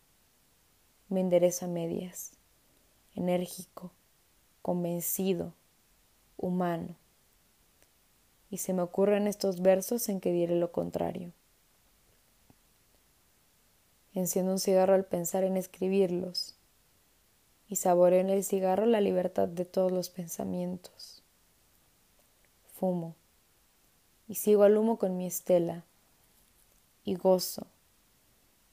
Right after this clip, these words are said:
en un momento sensible y alerta, la liberación de todas las especulaciones y la conciencia de que la metafísica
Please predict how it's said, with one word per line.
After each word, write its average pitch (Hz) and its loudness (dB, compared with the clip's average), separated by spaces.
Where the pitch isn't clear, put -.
en 185 -4
un 196 -2
momento 202 -2
sensible 208 0
y 208 4
alerta, 180 -6
la 208 2
liberación 185 2
de 202 0
todas 220 4
las 214 -2
especulaciones 185 -4
y 208 -6
la 175 -4
conciencia 180 -2
de 170 -2
que 180 -4
la 175 -2
metafísica 202 -4